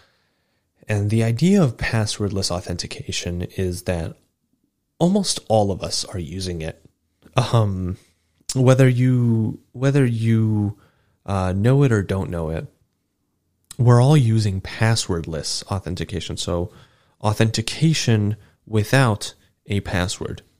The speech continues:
And the number one example of this is, for those of you who do have it set up, is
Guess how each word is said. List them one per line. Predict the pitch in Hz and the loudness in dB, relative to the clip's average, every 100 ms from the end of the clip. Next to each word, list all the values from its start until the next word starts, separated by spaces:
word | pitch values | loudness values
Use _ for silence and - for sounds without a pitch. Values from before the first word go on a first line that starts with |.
| _ _ _ _ _ _ _ _ - | _ _ _ _ _ _ _ _ 2
And | 120 117 110 - _ _ _ _ | 4 4 2 -2 _ _ _ _
the | 123 | 4
number | 120 170 202 | 4 4 4
one | 151 117 | 4 2
example | 104 110 101 92 92 90 | 0 0 0 0 -2 -2
of | 85 | -2
this | 85 90 - | -4 -2 -2
is, | 87 87 - | -4 -4 -8
for | - 104 | -2 -2
those | 98 95 | 0 -2
of | 92 | -4
you | 85 87 | -6 -6
who | 90 | -6
do | 85 95 | -4 -2
have | 101 87 | -2 -4
it | 92 | -6
set | - 90 | -4 -2
up, | 87 - | -4 -6
is | - 101 92 | -2 -2 -2